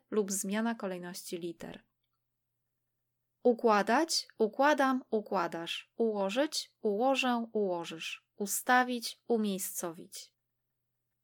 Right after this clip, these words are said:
Trafiać, trafiam, trafiasz. Trafić,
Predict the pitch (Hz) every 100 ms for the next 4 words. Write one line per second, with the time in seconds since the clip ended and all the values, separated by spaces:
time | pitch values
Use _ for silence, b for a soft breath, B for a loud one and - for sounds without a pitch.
0 | _ - 214 208 226 285 294 - _ -
1 | 247 262 - 254 254 262 - 220 185 185
2 | 180 202 - - _ _ _ _ _ _
3 | _ _ _ - 226 220 226 277 330 -
4 | -